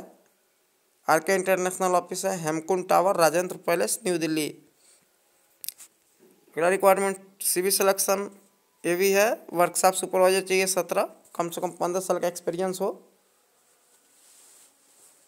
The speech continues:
तो दिए हुए कॉन्टैक्ट नंबर पर विजिट कर ले, ये भी आरके इंटरनेशनल का रिक्वायरमेंट है। अगला रिक्वायरमेंट दुबई का है, क्लाइंट इंटरव्यू उनतीस तारीख को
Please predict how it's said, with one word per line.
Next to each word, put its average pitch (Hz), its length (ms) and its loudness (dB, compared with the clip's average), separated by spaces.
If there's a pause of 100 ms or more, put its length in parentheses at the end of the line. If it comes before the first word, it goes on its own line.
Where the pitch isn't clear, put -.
(840)
तो - 40 -14
दिए 196 240 8
हुए 202 160 8
कॉन्टैक्ट 196 380 0
नंबर 190 200 -2
पर 165 180 -12
विजिट 190 300 -4
कर 202 160 6
ले, 202 140 2
ये 180 220 0
भी 196 160 0
आरके 196 260 4
इंटरनेशनल 190 540 0
का 185 120 2
रिक्वायरमेंट 190 520 2
है। 202 160 0 (2500)
अगला 180 160 4
रिक्वायरमेंट 202 540 4
दुबई 165 300 2
का 208 140 6
है, 202 160 4 (920)
क्लाइंट 196 440 6
इंटरव्यू 190 420 0
उनतीस 185 500 -2
तारीख 196 280 2
को 254 200 -4